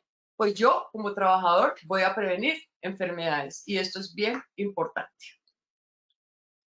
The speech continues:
Tenemos que re-, prevenir las caídas. Ustedes, generalmente las cáscaras de plátano son un símbolo de caídas, entonces pues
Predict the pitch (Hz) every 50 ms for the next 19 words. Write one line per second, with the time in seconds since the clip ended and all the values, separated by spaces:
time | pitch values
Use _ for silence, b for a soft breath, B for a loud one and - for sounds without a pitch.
0 | _ _ _ _ _ - 226 233 247 302 - - 330 330 320 - - 262 233 226
1 | 208 208 214 233 226 247 269 285 277 - - 311 349 403 403 339 247 180 180 -
2 | - - - - - 220 226 247 - - - - - - 233 233 226 226 233 240
3 | 247 277 285 269 - 320 311 311 302 247 226 - - 247 240 240 - 294 294 285
4 | 269 233 208 196 - 208 208 214 - 226 254 254 247 - 220 202 208 208 208 -
5 | 311 311 277 262 277 277 254 240 220 - 220 226 277 294 226 175 165 165 - 190
6 | 196 202 202 196 190 190 190 196 202 208 - - 220 202 196 - - b